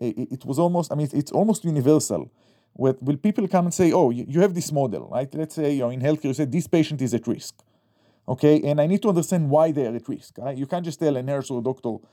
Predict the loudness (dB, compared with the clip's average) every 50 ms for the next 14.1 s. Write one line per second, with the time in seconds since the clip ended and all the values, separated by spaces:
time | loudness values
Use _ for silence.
0 | _ _ -2 -2 0 0 0 0 2 2 4 4 2 2 -2 -4 -2 -2 -2 -2
1 | -2 -6 -10 -8 -8 -6 -4 -4 -4 -4 -6 -8 -18 -20 _ _ _ _ _ _
2 | _ _ _ _ _ _ _ _ -8 -6 -4 -4 -4 -4 -6 -6 -2 0 0 2
3 | 4 4 4 4 4 4 4 4 4 4 0 -2 -6 -10 -16 -18 -12 -8 -8 -8
4 | -6 -8 -8 -6 -4 -4 -4 -6 -8 -10 -8 -4 0 0 0 0 -4 -6 -4 -2
5 | 0 0 0 0 0 -2 -2 -4 -6 -8 -2 0 2 2 2 0 -4 -6 -8 -8
6 | -8 -8 -8 -10 -14 -10 -8 -8 -8 -8 -10 -14 -18 -20 -20 _ _ _ _ _
7 | _ _ _ _ _ _ _ _ _ _ _ _ -8 -6 -6 -6 0 2 2 2
8 | 2 0 -2 0 0 2 2 2 0 -2 0 0 -2 -2 -2 _ _ _ -8 -4
9 | -2 0 0 0 0 2 2 2 2 2 -2 _ _ _ -6 -4 -2 -2 0 0
10 | 2 2 2 2 2 0 0 -2 -4 -8 _ -6 -4 -4 -4 -4 -2 0 0 0
11 | 0 -2 -2 -4 -4 -4 -4 -6 -4 -2 0 0 0 0 0 2 2 2 2 2
12 | 2 2 2 2 4 4 4 4 4 2 -2 -4 -6 -10 -14 -20 -20 _ _ _
13 | _ _ _ _ _ _ _ _ _ _ _ _ _ _ _ _ _ -4 0 2
14 | 2 2